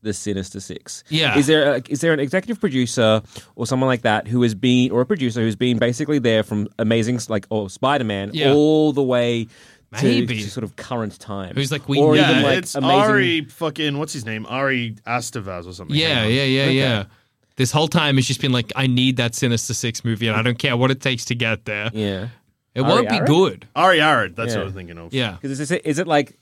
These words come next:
Speaker 1: their passion project?
Speaker 3: Okay,
Speaker 1: But they
Speaker 3: let me
Speaker 1: were, they're
Speaker 3: read
Speaker 1: from Marvel. Like
Speaker 3: Let me
Speaker 2: Yeah.
Speaker 3: read what they have produced.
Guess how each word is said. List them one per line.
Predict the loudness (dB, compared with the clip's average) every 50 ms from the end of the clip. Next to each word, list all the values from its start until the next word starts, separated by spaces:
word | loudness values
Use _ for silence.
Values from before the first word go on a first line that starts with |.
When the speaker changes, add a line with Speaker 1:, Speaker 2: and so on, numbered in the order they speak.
| _
Speaker 1:
their | -6 -2 2 2 4 4 2 0
passion | 0 -2 -2 -2 -2 -2 -2 -4 -4 -2
project? | 0 0 0 0 0 -2 -4 -4 -4 -2
Speaker 3:
Okay, | -2 0
Speaker 1:
But | 2
they | 4 4
Speaker 3:
let | 4 4
me | 4
Speaker 1:
were, | 4 4 4 4
they're | 4 4 4 2
Speaker 3:
read | 0 2 2
Speaker 1:
from | 2 2 2 0
Marvel. | 0 0 0 -2 -4 -6 -6 -6 -6 -6 -4
Like | -2 0 2
Speaker 3:
Let | 2 4 4 4 4 2 0
me | -4 -4 -2 0 0
Speaker 2:
Yeah. | 0 0 0 0
Speaker 3:
read | -2 -2 0 0 0 0 0 0 0 -2 -4 -6
what | -8 -10 -8 -6 -4 -4 -6 -8 -8 -8
they | -6 -4 -4 -4 -4 -4 -6 -6
have | -6 -6 -6 -6 -8 -8 -10 -14 _
produced. | -14 -14 -14 -12 -14 -16 -16 -16 -14 -16 -16 -16 -18 -18 -18 -18 -18 -20 -20 -20